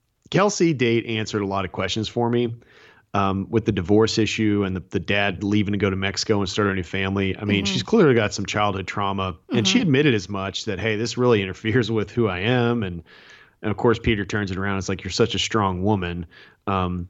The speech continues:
Speaker 1: which basically means that, you know, you, you have, um, control issues and, you know, daddy issues that I'm never gonna be able to overcome.
Speaker 2: Mm-hmm.
Speaker 1: Um,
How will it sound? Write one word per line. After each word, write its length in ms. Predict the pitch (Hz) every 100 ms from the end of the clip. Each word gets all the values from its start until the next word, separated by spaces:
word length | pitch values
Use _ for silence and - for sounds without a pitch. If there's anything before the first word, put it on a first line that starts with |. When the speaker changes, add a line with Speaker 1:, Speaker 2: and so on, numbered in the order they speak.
| -
Speaker 1:
which 280 | 107 98 -
basically 380 | 107 - 110 98
means 320 | 98 95 85
that, 200 | 92 -
you 80 | 101
know, 120 | 90
you, 200 | 87 92
you 180 | 92 95
have, 420 | 92 90 - - -
um, 400 | - 87 82 82 - _ -
control 360 | 104 113 98
issues 480 | 95 - 95 90 82
and, 460 | 92 92 87 87 76 _ -
you 120 | 92
know, 60 | 82 -
daddy 300 | 101 95 92
issues 260 | 87 - 87
that 100 | 90
I'm 100 | 90
never 200 | 90 90
gonna 140 | 90 87
be 100 | 90
able 140 | 85 82
to 40 |
overcome. 520 | 82 - - 104 87
Speaker 2:
Mm-hmm. 360 | - 214 185 185 - _
Speaker 1:
Um, 280 | 113 104